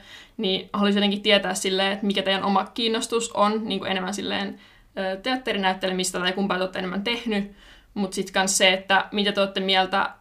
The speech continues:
ö, niinku Suomessa, mm, järjestettävästä näyttelijän koulutuksesta, että onko se enemmän ehkä sit teatteriin suuntautuvaa vai semmos elokuvanäyttelemistä,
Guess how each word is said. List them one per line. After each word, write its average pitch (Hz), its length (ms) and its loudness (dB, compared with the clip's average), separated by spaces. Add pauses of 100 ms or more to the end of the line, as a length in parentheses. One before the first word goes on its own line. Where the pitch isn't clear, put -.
(260)
ö, 190 520 0 (880)
niinku 190 260 -2
Suomessa, 202 640 2 (720)
mm, 202 400 0
järjestettävästä 202 640 0
näyttelijän 196 340 0
koulutuksesta, 202 500 2
että 196 160 -4
onko 214 140 4
se 196 180 6
enemmän 185 300 0
ehkä - 420 -2
sit 202 280 -10
teatteriin 202 840 2
suuntautuvaa 226 920 0 (340)
vai - 180 4
semmos - 200 -6
elokuvanäyttelemistä, 208 1300 -2